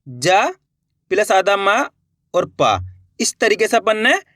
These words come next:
इस शब्द को पढ़ा है जंप। यहाँ पे अपन ने आधा ना का उच्चारण नहीं करा। क्यों नहीं करा दोस्तों, एक चीज़ क्लियर कर दूँ, जब भी आप शब्द पढ़ोगे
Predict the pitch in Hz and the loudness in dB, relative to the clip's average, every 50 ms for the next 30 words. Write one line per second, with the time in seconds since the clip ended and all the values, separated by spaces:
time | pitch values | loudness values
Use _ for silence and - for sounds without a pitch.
0 | _ _ _ 233 240 - - 226 196 175 - 220 208 185 170 180 190 156 135 143 | _ _ _ -6 -4 -2 0 -2 -2 -2 -2 -2 0 2 2 0 0 -2 -2 0
1 | 139 135 127 123 123 120 104 92 92 - - _ _ _ _ _ _ - 160 196 | 0 0 -2 -4 -6 -6 -8 -8 -8 -12 -20 _ _ _ _ _ _ -4 -2 0
2 | 214 220 240 233 202 226 240 247 254 247 - - 180 196 208 226 226 220 214 214 | 0 2 0 0 0 0 0 2 2 0 0 0 0 0 2 2 2 2 2 2
3 | 214 226 214 214 - 214 214 214 202 196 165 139 127 123 123 123 - _ _ _ | 2 2 2 2 2 0 0 0 0 0 0 2 2 2 0 -2 -6 _ _ _
4 | _ _ _ - 247 247 247 240 247 240 240 226 233 - _ _ _ _ _ _ | _ _ _ -2 0 0 2 2 2 2 2 0 -2 -6 _ _ _ _ _ _
5 | _ 147 147 196 220 226 - - 247 226 214 - 233 226 - - 214 202 202 196 | _ -2 0 2 2 0 0 0 -2 -2 0 -2 -6 -8 -6 -2 0 0 0 2
6 | 190 180 160 147 143 147 147 147 147 - _ _ _ _ _ _ _ 139 123 127 | 2 0 0 2 2 2 2 0 -2 -8 _ _ _ _ _ _ _ -18 -8 -2
7 | 185 208 185 180 185 240 240 240 240 - - 247 226 190 220 208 220 214 202 190 | -2 -2 -2 0 0 0 0 0 -2 -2 -4 -4 -2 -2 -2 0 2 2 2 2
8 | 175 170 156 120 | 2 2 0 0